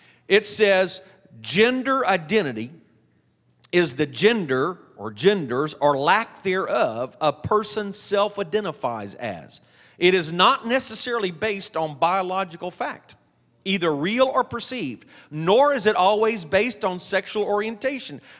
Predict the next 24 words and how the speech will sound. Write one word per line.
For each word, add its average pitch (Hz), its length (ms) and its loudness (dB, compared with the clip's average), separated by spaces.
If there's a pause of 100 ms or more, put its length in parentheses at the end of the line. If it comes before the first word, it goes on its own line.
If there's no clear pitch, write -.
The 185 100 4
gender 247 580 0
identities 170 760 -2
one 233 400 2
may 247 200 0
choose 320 520 -2
from 117 500 -8 (240)
include 160 720 -2 (220)
male, 127 520 -2 (420)
female, 151 680 -2 (340)
both, 170 600 2 (340)
somewhere 214 680 4
in 214 100 2
between, 202 600 -2 (120)
and 123 140 -8
they 147 80 -4
have 170 160 -2
a 156 40 -6
name 131 220 -4
for 117 80 -14
that, 160 280 -4
third 190 280 0
gender, 104 380 -8
gender, 120 380 -6